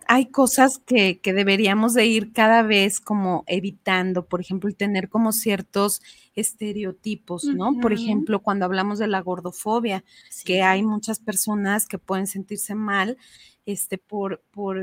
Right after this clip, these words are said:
Speaker 1: que no están cubriendo un estereotipo, porque están gordas, ¿no?
Speaker 2: Ujú, ujú.
Speaker 1: Y, y en ese sentido, o sea, y se dice la palabra como tal, porque precisamente muchas veces nos da hasta miedo mencionar la palabra,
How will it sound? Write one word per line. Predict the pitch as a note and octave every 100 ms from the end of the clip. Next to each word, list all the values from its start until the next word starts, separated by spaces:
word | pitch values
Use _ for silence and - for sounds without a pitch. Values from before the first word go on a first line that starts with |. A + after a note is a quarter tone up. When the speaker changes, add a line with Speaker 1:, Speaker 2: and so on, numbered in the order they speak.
| F#3+ F3+ _
Speaker 1:
que | F#3+
no | G#3+
están | A3 - A3+ A3
cubriendo | A3 A3 A3+ G#3 A3
un | A#3
estereotipo, | A3+ - G3 F#3+ E3+ G#3+ G3+ - F#3
porque | G3 F#3 G3+
están | - G3+ G3 F#3+
gordas, | G3 G3+ F#3 F#3+ D#4 C#4+ C#4+
¿no? | F3 A3+
Speaker 2:
Ujú, | A#3 A#3+ D#4+ C4+
ujú. | B3+ A3+
Speaker 1:
Y, | A#3 A#3+ -
y | A3 A3+ A3+
en | A#3
ese | B3+ B3+
sentido, | E4+ D#4+ C4+ - A3+ G#3 B3+
o |
sea, | B3 G#3
y |
se | F#3+ F3+
dice | G3+ C4
la | C4+ C4
palabra | G3+ F#3 G#3
como | A3+ A3 F#3
tal, | - F3+ F#3
porque | G3+ G3
precisamente | - G3+ G#3+ B3 D4+ C#4 C#4+
muchas | C4+ C#4 A#3
veces | A#3+ B3+
nos | A#3+ G#3
da |
hasta | G#3+ -
miedo | A3+ G#3+ A#3 E4
mencionar | C4 F#3 F#3 F3 F3
la |
palabra, | E3+ F3+ E3+ E3